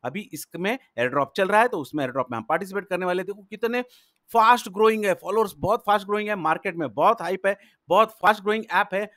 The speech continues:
और ये इनका एयरड्रॉप को लेकर ट्वीट है, "Level up, score big, unlock rewards।"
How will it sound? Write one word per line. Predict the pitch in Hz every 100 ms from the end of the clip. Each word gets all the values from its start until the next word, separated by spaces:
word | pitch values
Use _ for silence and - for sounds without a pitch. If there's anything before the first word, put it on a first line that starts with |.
| -
और | 165 165
ये | 139 240
इनका | 240 156 170 - 180 214 _ _ _ -
एयरड्रॉप | 220 240 202
को | -
लेकर | 240 180 127
ट्वीट | 107 143 120
है, | 104
"Level | 127 196 214
up, | 220
score | - - - 196 226
big, | 214 220 - -
unlock | 160 180 214 196
rewards।" | 175 180 165